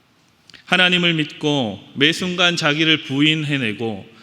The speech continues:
자기 욕심을 내려놓는 여러분 다 되시기를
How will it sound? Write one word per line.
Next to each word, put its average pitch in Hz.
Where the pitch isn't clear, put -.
자기 151
욕심을 160
내려놓는 127
여러분 135
다 143
되시기를 139